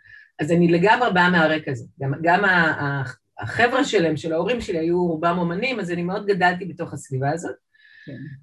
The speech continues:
Speaker 1: אה, וזה נשמע נורא יפה, אבל יש מורכבות בלגדול, כאילו מצד אחד אתה סופג
Speaker 2: ונטמע בך.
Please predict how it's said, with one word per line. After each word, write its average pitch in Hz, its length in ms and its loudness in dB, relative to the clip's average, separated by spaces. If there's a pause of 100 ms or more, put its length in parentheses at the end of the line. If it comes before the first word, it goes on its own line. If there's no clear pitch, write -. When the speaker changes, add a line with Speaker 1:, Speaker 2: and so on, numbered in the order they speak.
(420)
Speaker 1:
אה, 180 420 4
וזה - 1500 -4
נשמע 196 260 0
נורא 170 200 4
יפה, - 140 -4
אבל 466 160 0
יש - 120 -2
מורכבות 294 520 -2 (140)
בלגדול, 208 580 0
כאילו 196 200 -6
מצד 226 160 -2
אחד 233 220 -2
אתה 156 840 -2
סופג 202 300 0
Speaker 2:
ונטמע 208 320 4
בך. - 280 -2